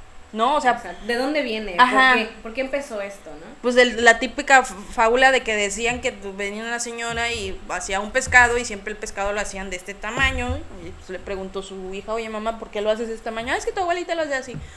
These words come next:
Speaker 1: Va con la abuelita, "¿Y es que por qué lo hacías?". "Ah, pues es que tu bisabuela". Va con la bisabuela, "¿Por qué lo hacía?". "Ah, porque no cabía en el,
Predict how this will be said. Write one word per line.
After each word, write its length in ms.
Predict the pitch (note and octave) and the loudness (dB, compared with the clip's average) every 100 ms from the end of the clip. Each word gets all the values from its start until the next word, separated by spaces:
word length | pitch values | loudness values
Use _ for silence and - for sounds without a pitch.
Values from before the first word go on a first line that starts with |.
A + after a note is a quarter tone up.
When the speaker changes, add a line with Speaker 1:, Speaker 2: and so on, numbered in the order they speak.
| - - | -20 -2
Speaker 1:
Va 120 | F#3+ | -2
con 100 | G3 | 0
la 60 | A3+ | -2
abuelita, 240 | A3+ A3+ A#3+ | -2 0 0
"¿Y 60 | |
es 120 | G#4 | 0
que 80 | A#4 | -2
por 160 | G#4+ A4 | -4 -4
qué 80 | F#4+ | -2
lo 60 | |
hacías?". 220 | F4 E4 C4+ | 0 -2 -4
"Ah, 140 | D4+ | -8
pues 140 | - B3 | -10 -10
es 80 | |
que 100 | A#3+ | -10
tu 160 | B3+ A#3+ | -8 -8
bisabuela". 540 | G#3+ G#3+ G3 G3+ G#3 | -8 -6 -4 -2 -2
Va 160 | F#3+ F#3+ | 0 0
con 120 | A3 | 0
la 100 | A3+ | 0
bisabuela, 500 | A3+ A3+ G#3+ A#3 A#3+ | -2 -4 -6 -4 -4
"¿Por 100 | A#3+ | -4
qué 80 | D4 | -2
lo 80 | D4+ | 0
hacía?". 160 | E4 B3 | 6 6
"Ah, 80 | - | 6
porque 180 | G#4+ F#4 | 4 6
no 160 | F#4+ | 8
cabía 220 | G4 F4+ | 8 6
en 80 | E4+ | 4
el, 120 | E4 | 2